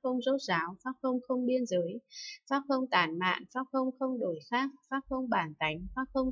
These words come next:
tự tướng, pháp không cộng tướng, pháp không tất cả pháp, pháp không chẳng thể nắm bắt được, pháp không không tánh,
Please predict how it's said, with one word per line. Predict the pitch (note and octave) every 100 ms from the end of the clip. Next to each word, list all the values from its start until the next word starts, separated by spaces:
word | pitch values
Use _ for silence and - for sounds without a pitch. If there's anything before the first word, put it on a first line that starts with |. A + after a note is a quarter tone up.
| -
tự | G3+ -
tướng, | F3 E3+ F#3+ -
pháp | C4
không | C4+ C4
cộng | G#3 E3+ F3
tướng, | F3 E3+ G3 - - - _
pháp | B3+ C4
không | C4 B3+
tất | C#4 D4
cả | A3+ F3+ D3+ -
pháp, | B3+ C#4 C#4
pháp | C#4 C#4
không | C4 B3+
chẳng | G#3+ D#3+ -
thể | E3+ D3+
nắm | E3 D#3+
bắt | A#3 C4
được, | G#3 F3 D#3+ _ - - _
pháp | - C4
không | C4 B3+ C4
không | B3+ B3
tánh, | A3+ D#3